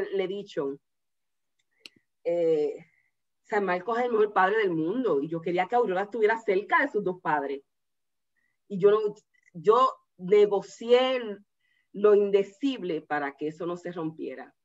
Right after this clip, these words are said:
Pero él tenía otras, otros planes. Entonces, por eso es que él se, se casa. Luego to-, yo me entero al año, ¿verdad? A los meses,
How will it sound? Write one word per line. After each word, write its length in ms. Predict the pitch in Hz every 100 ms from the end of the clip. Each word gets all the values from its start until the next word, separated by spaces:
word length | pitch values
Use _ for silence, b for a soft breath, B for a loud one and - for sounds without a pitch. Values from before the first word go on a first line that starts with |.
| _ _ b b b b _ _
Pero 360 | 196 190 185 180
él 240 | 180 185
tenía 300 | 190 180 180
otras, 300 | 175 175 165 - _ _ -
otros 340 | 170 175 165 -
planes. 520 | 175 214 320 196 165 165 _ _ _ _ _
Entonces, 340 | _ 151 208 -
por 220 | - 175
eso 180 | 170 214
es 100 | 208
que 120 | -
él 80 | -
se, 220 | 202 - _ _ _ -
se 160 | 170
casa. 340 | - 196 233 185
Luego 240 | 165 202
to-, 160 | 196 170
yo 120 | 165
me 80 | 175
entero 400 | 180 170 196 208
al 140 | 165 147
año, 400 | 139 170 185 156
¿verdad? 180 | 147
A 80 | 170
los 80 | 175
meses, 480 | 156 143 190 185